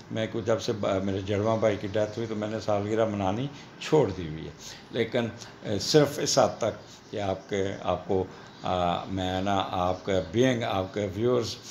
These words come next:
आपकी तरफ से मैं अपने आप को खुद ही happy birthday to me कह रहा हूँ। Anyhow, start करते हैं आपके सातवें घर से, eighth and ninth, यहाँ पे sun negative, Jupiter negative, oh sorry,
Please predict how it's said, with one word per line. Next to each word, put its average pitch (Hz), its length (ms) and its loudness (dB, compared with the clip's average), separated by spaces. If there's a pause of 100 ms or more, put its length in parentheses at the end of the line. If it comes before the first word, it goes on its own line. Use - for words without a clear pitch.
(160)
आपकी 156 280 8
तरफ 104 240 -2
से 113 140 -4
मैं 107 120 -2
अपने 104 220 -6
आप 92 220 -4
को 110 140 -2 (160)
खुद 117 180 -4
ही 101 320 -2 (340)
happy 101 380 -2 (120)
birthday 95 420 0
to 87 160 -2
me 87 220 -4
कह 76 160 -4
रहा 71 120 -8
हूँ। 71 80 -14 (460)
Anyhow, 147 640 8
start 139 420 8
करते 135 260 0
हैं 127 200 0
आपके 110 340 -4
सातवें 135 600 2
घर 123 160 8
से, 131 420 0
eighth 131 420 2
and 123 120 -2
ninth, 117 580 -4
यहाँ 120 220 6
पे 110 260 4
sun 123 360 2
negative, 98 640 0 (720)
Jupiter 123 560 2
negative, 95 640 0
oh - 20 -2
sorry, 139 420 8